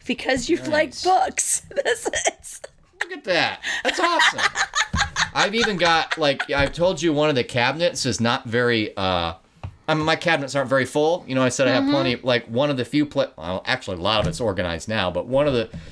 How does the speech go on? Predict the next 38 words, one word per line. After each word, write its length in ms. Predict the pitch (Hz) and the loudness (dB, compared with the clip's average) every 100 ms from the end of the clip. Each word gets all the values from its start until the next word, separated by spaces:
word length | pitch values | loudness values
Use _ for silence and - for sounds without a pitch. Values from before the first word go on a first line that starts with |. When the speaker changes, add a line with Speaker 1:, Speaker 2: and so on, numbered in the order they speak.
| - | -12
Speaker 2:
few 160 | - 156 | -2 -2
places 280 | 151 147 127 | 0 -2 0
that 120 | 120 | 0
has 240 | 127 117 | 0 0
anything 340 | 120 120 127 127 | 0 0 0 2
in 100 | 127 | 2
it 180 | 117 - | 0 -2
is 200 | 98 - - - _ | -4 -6 -16 -20 _
my 160 | 110 110 | -2 -2
cabinet 440 | - 131 127 107 92 | 0 0 0 0 0
right 240 | 104 113 | 2 2
above 340 | 107 107 107 | 2 2 0
my, 220 | 95 92 95 _ _ - | 0 -4 -4 _ _ -8
uh, 80 | 107 | 0
all 200 | 135 131 | 0 2
my 140 | 123 | -2
teas 340 | 117 127 113 95 | -4 -4 -4 -4
in 80 | 85 | -6
one 180 | 85 | -6
spot 320 | 76 90 67 - | -6 -6 -8 -10
now. 280 | - - - - | -16 -16 -16 -12
Speaker 1:
Yep. 220 | 160 160 | -10 -6
Speaker 2:
So 60 | 185 | 0
I, 120 | 190 | 2
Speaker 1:
Well, 80 | 202 | 2
now 120 | 202 214 | 2 0
Speaker 2:
I, 40 | |
Speaker 1:
you 100 | 240 | 0
can 80 | - | 0
Speaker 2:
I 60 | - | 2
Speaker 1:
have 100 | 202 | 2
Speaker 2:
have 80 | 127 | 0
Speaker 1:
your 60 | |
Speaker 2:
a 40 | 196 | -2
shelf 180 | - 120 | -2 -2
Speaker 1:
books. 60 | |
Speaker 2:
for 60 | 101 | -4
that. 180 | 95 | -8